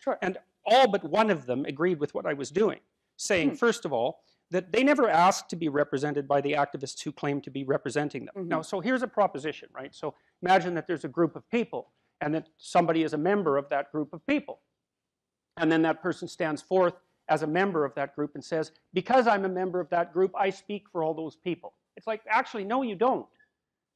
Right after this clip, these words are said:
Speaker 2: The mere fact that you're the member of a group does, doesn't give you any right whatsoever to speak on behalf of that group.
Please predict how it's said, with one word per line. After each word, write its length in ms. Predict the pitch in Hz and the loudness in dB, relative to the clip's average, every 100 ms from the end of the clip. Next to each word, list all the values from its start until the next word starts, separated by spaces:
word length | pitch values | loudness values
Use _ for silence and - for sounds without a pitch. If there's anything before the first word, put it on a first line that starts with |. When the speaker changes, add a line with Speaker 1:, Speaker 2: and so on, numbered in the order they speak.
| _ _ | _ _
Speaker 2:
The 80 | 165 | -2
mere 180 | 233 247 | 0 2
fact 300 | 233 208 208 | 2 0 -2
that 120 | 170 | -8
you're 120 | 185 | -6
the 80 | 175 | -6
member 280 | 180 202 190 | -6 -2 -2
of 100 | 156 | -4
a 40 | |
group 260 | 143 185 180 | 0 0 0
does, 140 | 170 | -6
doesn't 300 | 170 196 208 | -2 -4 -2
give 120 | 190 | -4
you 120 | 196 | -2
any 100 | 202 | -2
right 240 | 196 202 202 | 0 -2 -2
whatsoever 640 | 190 240 - 220 269 320 | -2 -2 0 2 2 2
to 100 | 160 | -4
speak 320 | 139 - 139 | -10 -12 -10
on 100 | 139 | -10
behalf 360 | 127 139 127 123 | -6 -4 -2 -2
of 100 | 127 | -2
that 220 | 120 120 | -4 -4
group. 180 | 127 110 | -6 -8